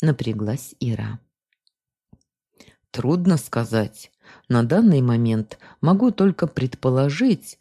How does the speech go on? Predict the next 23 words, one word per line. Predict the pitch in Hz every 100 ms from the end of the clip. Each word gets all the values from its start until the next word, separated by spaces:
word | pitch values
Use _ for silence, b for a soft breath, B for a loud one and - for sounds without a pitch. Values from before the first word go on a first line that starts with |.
| _
что | - - 269
это | 190 196 160
убийство. | 117 113 107 - - 113 117 113 _ _ B B B
На | 123 135
грудной | 139 139 127 135
клетке | 131 170 240 240 - 113 113
в | 113
области | 143 127 131 - 175
сердца | - - 120 - _ - - 120 _ _ -
имеются | 143 196 240 - 202
характерные | 160 131 127 - 160 170 139 127
сколы | - - 139 196
на | 156
ребрах», | 107 101 107 95 92 - - _ _ _ _ _
сказал | - - 139 120 123
мужчина, | 120 110 - - 170 220 135 110 B B B
серьёзно | - - 123 107 135 202 - 127
посмотрев | - 135 - 120 117 123 170 -
на | 151
Ирину, | 202 240 202 117 110 101 104 B B B
а | 220
затем | 214 214 214 147 160
добавил: | 160 190 123 104 - 110 -